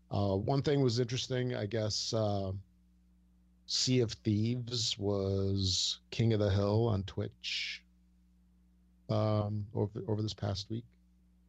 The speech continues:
Um, another thing here, pub G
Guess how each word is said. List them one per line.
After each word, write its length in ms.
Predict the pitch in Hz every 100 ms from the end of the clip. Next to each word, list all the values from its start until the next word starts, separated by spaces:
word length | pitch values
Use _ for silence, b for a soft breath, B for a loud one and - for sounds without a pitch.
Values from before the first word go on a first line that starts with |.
| - -
Um, 520 | 107 104 104 104 110 113
another 360 | 113 107 110
thing 300 | 104 110 107
here, 340 | 107 110 110 107
pub 280 | 117 110
G 460 | 104 110 117 120